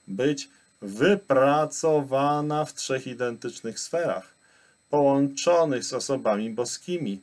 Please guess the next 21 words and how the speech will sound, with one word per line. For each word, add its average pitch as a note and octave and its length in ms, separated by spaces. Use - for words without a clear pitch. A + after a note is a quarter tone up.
tak B2 380
aby A#2 320
rzeczywistość A2 840
i A2+ 60
praktyka - 640
były A2+ 320
zasadniczo G2+ 720
podobne. G2 680
Oczywiście C#3 1500
jest A#2+ 500
to D3 180
z - 140
Bożego A2 680
punktu A#2+ 460
widzenia, G#2+ 680
gdyż G2+ 260
Duch C#3 320
Święty C3+ 500
działa G#2+ 360
w - 60
ciele, G#2 580